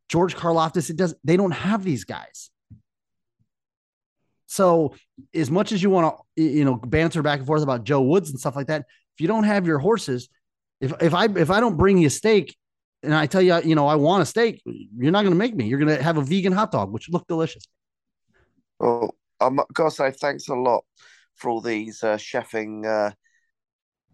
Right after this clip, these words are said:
Speaker 2: uh, talks, mate. I've really enjoyed it so far. But
Speaker 1: Specials.
Speaker 2: special teams, special teams. Come on.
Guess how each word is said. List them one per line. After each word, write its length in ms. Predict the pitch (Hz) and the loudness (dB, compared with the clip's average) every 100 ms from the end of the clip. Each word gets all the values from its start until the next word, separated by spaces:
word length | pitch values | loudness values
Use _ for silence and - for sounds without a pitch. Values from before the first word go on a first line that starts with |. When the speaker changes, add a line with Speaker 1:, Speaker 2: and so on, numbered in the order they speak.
| _ _ - | _ _ -4
Speaker 2:
uh, 280 | 110 107 104 | -2 -4 -6
talks, 360 | - 131 95 - | -14 -14 -14 -8
mate. 220 | 101 107 120 | -4 -4 -4
I've 160 | 113 - | -10 -8
really 220 | 117 113 | -6 -4
enjoyed 320 | 110 107 113 | -4 -4 -4
it 80 | 101 | -4
so 200 | - 110 | -6 -6
far. 300 | 107 120 113 - - _ | -4 -2 -2 -4 -20 _
But 200 | 131 131 - _ _ | -2 -2 -4 _ _
Speaker 1:
Specials. 500 | _ 151 131 117 98 | _ -2 0 -2 -4
Speaker 2:
special 360 | - 143 - - | -2 -2 -4 -12
teams, 540 | - 110 101 95 - _ | -8 -8 -8 -18 -20 _
special 420 | - 170 131 131 | -4 -2 -2 -4
teams. 380 | - 110 98 - | -2 -2 -2 -6
Come 140 | 127 117 | -2 0
on. 180 | 98 | 0